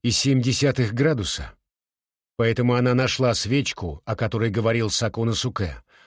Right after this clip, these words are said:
разрезала её пополам и поставила. На следующее утро температура Рё упала до тридцати семи градусов, а цвет лица улучшился. Мало-помалу к нему вернулся аппетит,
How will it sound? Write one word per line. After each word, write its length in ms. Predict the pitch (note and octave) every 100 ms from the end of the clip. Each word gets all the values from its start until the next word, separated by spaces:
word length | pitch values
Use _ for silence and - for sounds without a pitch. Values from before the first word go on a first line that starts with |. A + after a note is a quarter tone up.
| _
разрезала 840 | F#2+ B2 G#2 A#2+ C#3 A2 A2+ A2+
её 380 | A2 G2+ A2+ A#2
пополам 560 | A2+ A2+ A#2 C#3+ B2+ D2+ - -
и 100 | -
поставила. 680 | G2+ G#2 - F2+ C#2+ C2 - _ _ _ _ _ _ _ _
На 180 | F2 G2
следующее 720 | G2+ C3 D#3 B2 - - A#2
утро 500 | B2+ F#3 - G#2+ D#2+ - - _
температура 760 | - C3+ B2+ B2+ C3+ B2+ D3 C3
Рё 320 | C#3+ F#3 A2 - - -
упала 460 | A#2+ - C#3+ C#3
до 320 | A#2 C3+ C3+ B2+
тридцати 520 | B2 C3+ - C3 C3+
семи 280 | - C3+ C#3+
градусов, 720 | E3+ D#3+ G#2 - E2 - - _ _ _
а 140 | G2+
цвет 360 | A2 - A#2+ -
лица 440 | A#2 - B2+ B2 -
улучшился. 840 | A#2+ G2+ F2 - D2+ - C#2 - _ _ _ _ _ _ _
Мало-помалу 840 | C3 F3+ F3+ - F3+ G#3 A3 E3+ C3+
к 100 | A2
нему 240 | D#3+ G3+
вернулся 560 | F3+ E3 F#3 F#3+ - F3
аппетит, 680 | - F3 - A#2+ - -